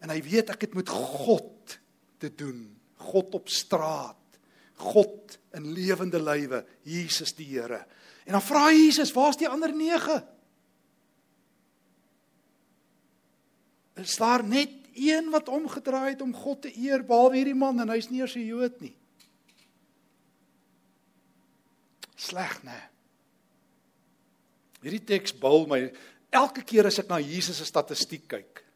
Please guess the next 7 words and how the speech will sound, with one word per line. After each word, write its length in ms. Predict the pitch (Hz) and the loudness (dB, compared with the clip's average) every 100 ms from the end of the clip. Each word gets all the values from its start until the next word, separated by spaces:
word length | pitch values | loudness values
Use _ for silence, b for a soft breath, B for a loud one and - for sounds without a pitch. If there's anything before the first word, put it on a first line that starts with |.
| _ | _
is 100 | 147 | -10
ek 140 | 147 151 | -8 -8
'n 80 | |
bietjie 240 | 131 135 151 | -10 -10 -8
gebul. 460 | - 117 107 98 87 _ _ _ _ _ _ _ _ b b | -10 -8 -10 -12 -20 _ _ _ _ _ _ _ _ b b
Jesus 500 | 175 285 294 285 - | 4 4 4 2 0
het, 180 | 277 | -4